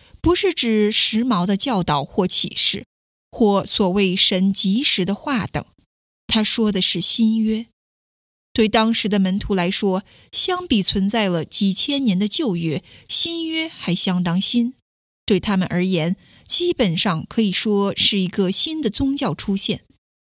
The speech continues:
他试图强调，这个现在出现的真理是新约。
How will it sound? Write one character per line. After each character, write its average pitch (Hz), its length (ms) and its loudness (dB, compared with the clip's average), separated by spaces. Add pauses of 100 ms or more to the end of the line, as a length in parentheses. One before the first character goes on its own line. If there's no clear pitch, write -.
(220)
他 - 140 -2
试 202 240 0
图 185 160 -4
强 160 260 -2
调， 175 360 -4 (400)
这 381 120 2
个 277 140 0
现 302 260 0
在 233 160 2
出 247 280 -2
现 240 200 2
的 180 80 -2
真 196 300 0
理 160 140 -2
是 - 180 -2
新 220 400 2
约。 226 240 0